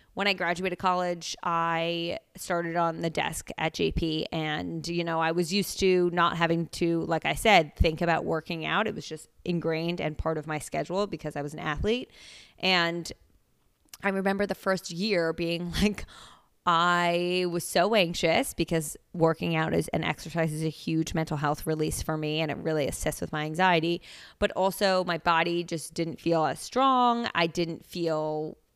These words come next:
like, happy. I, I, there were so many changes, and I'm not saying changes in your body is a bad thing, but they were changes that I just didn't feel comfortable with. And so I started to realize, okay,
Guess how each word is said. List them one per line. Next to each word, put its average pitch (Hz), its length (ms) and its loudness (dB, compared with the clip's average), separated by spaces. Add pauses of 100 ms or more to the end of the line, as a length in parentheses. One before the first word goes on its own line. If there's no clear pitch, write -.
(360)
like, 165 220 -2
happy. 269 640 4
I, 165 240 6
I, 170 80 2
there 185 220 0
were 185 80 -2
so 233 240 0
many 247 180 2
changes, 185 560 0
and 160 140 0
I'm 160 100 0
not - 180 -2
saying 170 220 0
changes 170 400 -4
in 165 100 -4
your 160 80 -2
body 170 200 4
is 160 100 -2
a 160 80 2
bad 156 320 0
thing, 170 300 4
but - 160 -2 (400)
they 196 80 8
were 202 100 4
changes 208 380 2
that 180 120 2
I 170 140 4
just 165 220 -6
didn't 170 160 -2
feel 160 120 0
comfortable 175 480 0
with. 135 300 -6 (380)
And 202 120 0
so 185 440 2
I 180 100 2
started 185 300 0
to 180 100 -4
realize, 175 320 2
okay, 165 180 0